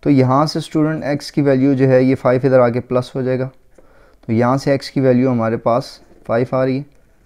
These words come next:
जबकि यहाँ से एक्स की वैल्यू हमारे पास माइनस फ़ोर आ रही है। तो ये दो वैल्यूज़ हमारे पास एक्स की आ गई,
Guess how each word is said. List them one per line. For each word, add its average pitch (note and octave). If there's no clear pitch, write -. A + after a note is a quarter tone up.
जबकि A#2+
यहाँ A#2
से D3+
एक्स C3
की C#3
वैल्यू B2
हमारे A2+
पास B2+
माइनस B2+
फ़ोर G#2
आ D#2+
रही -
है। -
तो D3
ये D3
दो C#3+
वैल्यूज़ B2+
हमारे A2
पास B2
एक्स -
की B2+
आ G2
गई, E2